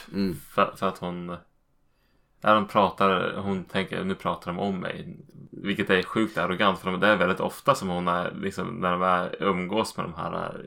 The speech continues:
Speaker 2: inhemska rumänerna och hon, de bara pratar rumänska och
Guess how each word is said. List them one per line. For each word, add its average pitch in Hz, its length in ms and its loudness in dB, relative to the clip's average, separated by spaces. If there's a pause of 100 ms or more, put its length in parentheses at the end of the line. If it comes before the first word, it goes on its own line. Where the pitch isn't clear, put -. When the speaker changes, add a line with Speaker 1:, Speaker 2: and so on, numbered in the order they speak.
Speaker 2:
inhemska 87 960 -4
rumänerna 90 640 -2
och 85 180 -12
hon, 87 400 -8 (280)
de 92 120 -4
bara 90 120 -6
pratar 85 440 -6
rumänska 98 580 -6
och - 220 -10